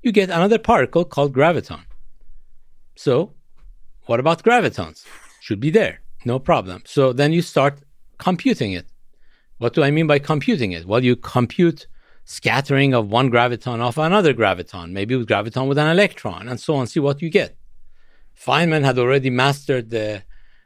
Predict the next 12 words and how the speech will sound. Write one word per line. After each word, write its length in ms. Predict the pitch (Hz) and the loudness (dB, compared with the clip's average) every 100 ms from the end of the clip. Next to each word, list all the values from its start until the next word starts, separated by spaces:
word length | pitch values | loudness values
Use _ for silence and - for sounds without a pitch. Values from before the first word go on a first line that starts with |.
| - | -12
this, 280 | 110 - - | -12 -8 -2
uh, 300 | 110 101 98 95 87 - | 0 0 -4 -12 -18 -6
quantum 300 | 135 143 131 | -4 -4 -4
electrodynamics. 920 | 127 - 131 120 123 143 147 135 - | -4 -4 -2 0 2 2 2 0 -2
He 80 | 127 | -4
said, 180 | 117 113 | -4 -2
"No 140 | 156 | -2
problem, 480 | 151 143 143 117 98 | 2 0 2 0 -2
let 160 | 117 | -4
me 80 | 131 | -4
do 160 | 110 123 | -2 0
it." 260 | 135 - | 0 -4